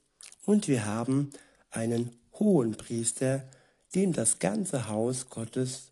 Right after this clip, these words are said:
unterstellt ist. Deshalb wollen wir mit ungeteilter Hingabe und voller Vertrauen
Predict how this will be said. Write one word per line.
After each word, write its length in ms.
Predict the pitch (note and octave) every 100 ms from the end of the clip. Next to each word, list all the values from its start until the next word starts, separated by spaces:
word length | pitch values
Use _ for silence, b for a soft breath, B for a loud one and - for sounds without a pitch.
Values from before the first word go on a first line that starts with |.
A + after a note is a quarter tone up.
| _
unterstellt 1040 | B2+ A#2 B2+ B2+ - - G#2+ G#2 A#2 B2+ - _
ist. 500 | - C3+ - - - _ _ - - B B -
Deshalb 680 | C3+ - - C#3 C#3+ C#3+ - B B B -
wollen 360 | C3+ C#3 C3
wir 380 | C3 C3 C3 C3 B B
mit 260 | B2+ B2 -
ungeteilter 840 | A3 A3 D#3+ - B2 A#2 A#2 A2 A2+
Hingabe 920 | - E3 E3+ B2+ A2 G#2 G#2 A2+ A#2 B B B
und 200 | C3 B2+
voller 340 | - G3 C#3+
Vertrauen 920 | - A2+ - - G#2 A2 B2 B2+ C3